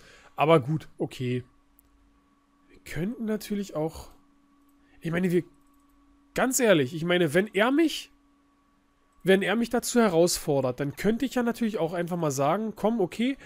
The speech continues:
dann gibt's mal ins Gesicht einfach mal direkt vom Gusur. Riesenbomben ist uns auch relativ egal. Schnurzpiep fast. Könnte man sagen, nee, King würde ich noch nicht.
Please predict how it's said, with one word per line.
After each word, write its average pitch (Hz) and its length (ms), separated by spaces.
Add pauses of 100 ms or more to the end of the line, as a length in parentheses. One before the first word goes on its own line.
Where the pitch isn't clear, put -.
(120)
dann 165 160
gibt's 208 260
mal 202 340 (1300)
ins 208 240
Gesicht 202 420
einfach 185 300
mal 202 180
direkt 175 380
vom 196 180
Gusur. 233 480 (1300)
Riesenbomben 233 440
ist 220 120
uns 226 220
auch 170 460
relativ 160 560
egal. 175 480 (100)
Schnurzpiep - 720
fast. - 460 (600)
Könnte 202 260
man 214 120
sagen, 196 220
nee, 156 140
King 226 280
würde 196 140
ich 185 140
noch 170 220
nicht. 269 420